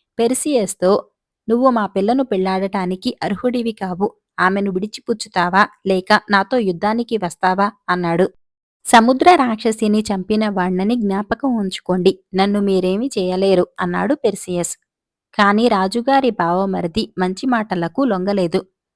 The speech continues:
పెర్సియస్ భీకరమైన తల చూపించి తన శత్రువులనందరినీ రాళ్లుగా మార్చేశాడు. తర్వాత అతను తన భార్యతో బయలుదేరి తల్లి ఉండే చోటుకు వచ్చాడు. అతను తిరిగి వచ్చేలోపుగా ఇక్కడ చాలా మార్పులు జరిగాయి.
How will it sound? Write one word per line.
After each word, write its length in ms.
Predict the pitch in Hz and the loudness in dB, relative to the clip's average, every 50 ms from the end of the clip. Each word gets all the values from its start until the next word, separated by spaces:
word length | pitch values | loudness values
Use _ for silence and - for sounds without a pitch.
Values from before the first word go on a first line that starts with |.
| _ _ - | _ _ 2
పెర్సియస్ 560 | 220 220 240 - - 269 214 208 220 214 - - - | 2 2 2 0 0 2 2 2 2 0 -4 -10 -6
భీకరమైన 640 | 175 185 220 226 220 269 262 269 262 247 233 214 208 | 0 0 0 2 2 -2 -2 0 0 0 0 -2 -2
తల 280 | - - 165 165 175 175 - | -4 -4 -4 -4 -4 -4 -4
చూపించి 600 | 196 190 196 196 202 202 202 285 311 302 - _ _ _ - | -6 -6 -4 -6 -6 -4 -4 -2 -4 -4 -4 _ _ _ 0
తన 80 | 233 233 | 0 0
శత్రువులనందరినీ 1200 | - - 208 - - 269 302 339 311 277 233 202 185 180 175 180 185 180 180 185 190 196 220 220 _ _ _ _ _ _ _ - | 0 -4 -6 -4 -2 -2 0 0 2 0 0 0 -2 -4 -4 -4 -2 -2 0 0 0 0 -2 -2 _ _ _ _ _ _ _ 0
రాళ్లుగా 500 | 196 190 202 247 285 285 277 240 277 254 | 2 2 4 4 4 4 2 4 4 2
మార్చేశాడు. 760 | 233 208 185 185 180 - 190 180 - - 196 160 165 - - - _ _ _ _ _ _ - | 4 2 0 -2 -4 -4 -4 -4 -4 -4 -2 0 0 0 0 -2 _ _ _ _ _ _ 6
తర్వాత 400 | 247 247 254 311 330 359 359 349 | 8 8 8 8 6 4 6 6
అతను 360 | 320 262 240 - 240 220 220 | 6 6 6 6 4 2 2
తన 220 | 214 220 202 190 180 | 2 0 0 0 0
భార్యతో 580 | 165 160 160 185 190 208 208 202 - - 226 | 0 -2 -2 0 0 2 0 0 0 0 -2
బయలుదేరి 640 | 202 180 - 170 180 185 190 196 196 190 202 226 - - - | -2 0 -2 -2 0 0 0 2 2 4 4 2 2 2 2
తల్లి 220 | 202 196 208 233 | 4 4 6 4
ఉండే 380 | 247 240 233 214 208 202 196 190 - 185 | 4 4 4 0 2 0 0 0 0 -4
చోటుకు 320 | 175 - - 202 - 285 | -4 -4 -4 -6 -2 0
వచ్చాడు. 520 | 302 254 202 - - - 190 170 175 202 - _ _ _ _ _ _ - | 2 2 2 0 -4 -6 -2 2 2 2 2 _ _ _ _ _ _ -2
అతను 240 | - - 247 240 240 | 2 4 4 2 2
తిరిగి 360 | 220 - 226 247 254 294 285 | 2 0 0 0 2 0 2
వచ్చేలోపుగా 880 | 254 208 185 - - - 226 220 214 202 190 - 190 180 - 214 220 - - | 2 0 -2 -2 0 0 2 2 2 2 0 0 -2 0 2 2 2 2 0
ఇక్కడ 280 | 214 214 - 220 214 220 | -2 -2 0 0 0 0
చాలా 380 | 226 - 220 196 208 226 254 | 0 -2 -2 -2 0 0 0
మార్పులు 460 | 269 269 254 220 - _ - 214 208 196 | 2 2 0 -2 -2 _ -2 0 0 0
జరిగాయి. 560 | - 185 175 175 - 175 170 170 185 - | -2 -2 -2 -2 -2 0 0 0 0 -2